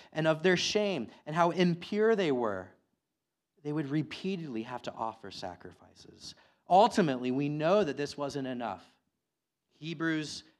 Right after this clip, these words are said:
chapter ten, verse four says that it is impossible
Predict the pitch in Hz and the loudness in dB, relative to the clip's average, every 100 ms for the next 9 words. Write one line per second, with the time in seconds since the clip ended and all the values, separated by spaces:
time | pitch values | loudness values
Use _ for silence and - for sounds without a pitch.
0 | _ 156 143 127 - - 151 123 110 143 | _ -6 -6 -8 -10 -8 -6 -6 -6 -12
1 | - _ _ 135 123 - 156 147 120 120 | -16 _ _ -8 -8 -6 -2 0 0 -4
2 | 127 120 120 123 117 120 113 - 160 165 | -6 0 0 0 -2 -4 -6 -4 2 2
3 | 165 - 95 87 - | 0 -4 -8 -10 -12